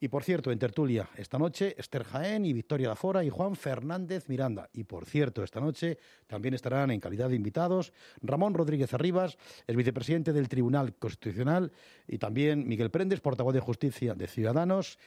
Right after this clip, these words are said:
y en el estudio Ignacio Ruiz Jarabo, economista y exdirector de la Agencia Tributaria, y alguien al que vamos a preguntarle, eh, cuándo tiene uno consideración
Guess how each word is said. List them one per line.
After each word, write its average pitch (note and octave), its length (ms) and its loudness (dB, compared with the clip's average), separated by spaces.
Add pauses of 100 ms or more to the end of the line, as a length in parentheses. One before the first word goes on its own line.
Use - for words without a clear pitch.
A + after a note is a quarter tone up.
(140)
y B2 120 0
en F#3 60 0
el D#3 60 0
estudio E3+ 380 -2
Ignacio D3 400 -2
Ruiz E3+ 160 0
Jarabo, C#3+ 460 0 (340)
economista C3+ 520 0
y C3+ 60 0
exdirector B2 540 -2
de C3 80 -2
la A#2 60 0
Agencia C3+ 340 0
Tributaria, A2+ 720 -2
y A2+ 160 -4
alguien D3+ 360 2
al B2+ 60 0
que - 80 -8
vamos C3 160 0
a D3 40 -2
preguntarle, C#3+ 540 -2 (460)
eh, G#2+ 320 -6
cuándo D#3 380 -2
tiene C3+ 280 0
uno C3+ 240 0
consideración A#2 720 -4